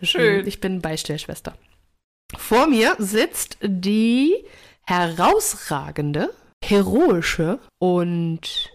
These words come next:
Speaker 1: heldenhafte, oh, das ist dasselbe wie heroisch.
Speaker 2: Das ist richtig.
Speaker 1: Mist. Und hochverehrte Cory.
Speaker 2: Ich muss sagen, ich gewöhne mich langsam dran.
Speaker 1: Sehr
Speaker 2: Find's
Speaker 1: gut.
Speaker 2: fast gar nicht mehr so schlimm. Mir gegenüber sitzt Chrissy.
Speaker 1: Moin.
Speaker 2: Die auch in der letzten Folge schon dabei war.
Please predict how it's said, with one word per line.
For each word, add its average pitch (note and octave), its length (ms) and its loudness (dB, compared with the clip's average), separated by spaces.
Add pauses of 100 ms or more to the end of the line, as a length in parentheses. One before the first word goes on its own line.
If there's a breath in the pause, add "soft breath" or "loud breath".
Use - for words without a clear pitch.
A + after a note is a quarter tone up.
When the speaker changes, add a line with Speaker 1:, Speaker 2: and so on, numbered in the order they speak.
Speaker 1:
heldenhafte, B3 1000 2 (540)
oh, F3 80 -4
das E3 160 -4
ist D#3 100 -8
dasselbe D#3 240 -2 (140)
wie E3+ 60 -6
heroisch. D#3 520 -2 (320)
Speaker 2:
Das F#3 200 -8
ist G3 60 -6
richtig. E3+ 440 -6
Speaker 1:
Mist. F3+ 260 -2
Und C4 560 4 (800 soft breath)
hochverehrte A3 600 2
Cory. C#3+ 420 -2 (160)
Speaker 2:
Ich - 60 -18
muss G3+ 120 -6
sagen, G#3+ 160 2
ich G#3+ 100 -8
gewöhne G3+ 220 -4
mich G#3+ 120 -4
langsam F3+ 320 -10
dran. E3+ 240 -6 (120)
Speaker 1:
Sehr D#3+ 120 -2
Speaker 2:
Find's D#3 80 0
Speaker 1:
gut. - 60 -8
Speaker 2:
fast G#3 180 -2
gar G3 120 4
nicht A3+ 100 -2
mehr G3 140 -4
so F#3+ 80 -6
schlimm. F3 280 -8 (100)
Mir C4 200 0
gegenüber A#3+ 420 2
sitzt - 400 -8 (220)
Chrissy. A#3 380 -6 (320)
Speaker 1:
Moin. F#3 560 2 (420 soft breath)
Speaker 2:
Die A3+ 220 0
auch A#3+ 100 6
in A#3+ 60 0
der A3 100 2
letzten A3 260 -2
Folge F#3 220 -4
schon F3+ 140 -10
dabei E3 320 -2
war. A3+ 220 -2